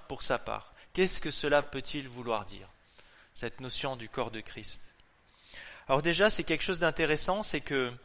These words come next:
cette notion, elle n'existe pas dans l'Ancien Testament. Cette notion de corps,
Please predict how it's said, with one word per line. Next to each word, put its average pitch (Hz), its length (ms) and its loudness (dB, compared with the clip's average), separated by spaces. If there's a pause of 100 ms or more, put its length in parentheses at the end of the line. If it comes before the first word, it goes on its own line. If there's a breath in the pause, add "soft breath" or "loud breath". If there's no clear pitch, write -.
(840 soft breath)
cette - 320 8
notion, 196 560 4 (520)
elle 160 200 10
n'existe 170 520 4
pas 170 560 8 (180)
dans 147 140 4
l'Ancien 156 320 2
Testament. 123 560 0 (720)
Cette 120 160 -8
notion 143 320 -2
de 127 140 -2
corps, 151 500 2